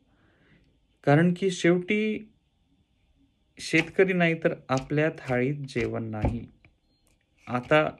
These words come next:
होत असेल, पण पुढे जाऊन हे फार, फार वाईटरित्या चाललंय.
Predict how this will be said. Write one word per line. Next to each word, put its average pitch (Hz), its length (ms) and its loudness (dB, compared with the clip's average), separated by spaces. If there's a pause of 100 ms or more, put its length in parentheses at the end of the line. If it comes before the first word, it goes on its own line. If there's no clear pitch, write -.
(360)
होत 165 140 2
असेल, 175 280 2
पण 170 320 0 (1300)
पुढे 196 240 10
जाऊन 143 320 4 (340)
हे 143 200 2
फार, 139 400 0 (360)
फार 135 420 2 (180)
वाईटरित्या 120 880 -2
चाललंय. 110 360 -14